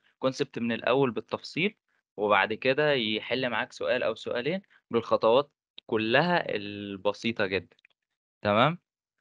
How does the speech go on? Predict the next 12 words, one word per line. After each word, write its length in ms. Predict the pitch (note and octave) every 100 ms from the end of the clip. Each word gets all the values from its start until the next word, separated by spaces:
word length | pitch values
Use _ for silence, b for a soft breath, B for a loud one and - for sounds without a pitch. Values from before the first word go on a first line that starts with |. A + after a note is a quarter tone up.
| _ _ _
فهي 600 | G#2 G#2 G#2 G#2 C3+ C3
دي 80 | B2+
الفكرة 360 | B2 C3 -
كلها، 540 | A#2+ G#2+ G#2 G#2 G2 G2
ان 120 | G#2
انت 200 | A#2 A#2 A2+ - -
اهتم 580 | A2+ - A#2+ B2 A2+ G#2
بالسكاشن، 760 | - G#2+ G#2 - A2+ A#2 - G2+
سواء 240 | G#2+ A2+
عندك 480 | A2 A2+ A2 G2 -
لو 360 | G#2+ A#2+ A#2+ G#2
ما، 640 | G2+ G2 G2 F#2+ F#2+ G2+